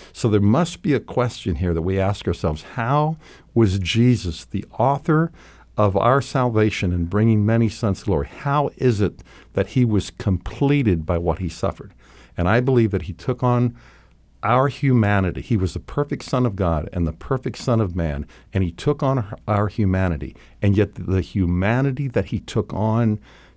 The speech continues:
just like ours, is not completed or perfected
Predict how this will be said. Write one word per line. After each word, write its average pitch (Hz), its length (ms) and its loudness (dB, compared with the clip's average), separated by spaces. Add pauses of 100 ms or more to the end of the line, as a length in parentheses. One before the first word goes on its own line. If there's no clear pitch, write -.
just 120 480 0
like 117 300 0
ours, 98 680 -2 (520)
is 95 200 0
not 104 380 2 (160)
completed 92 720 0 (240)
or 98 140 -2
perfected 85 840 -4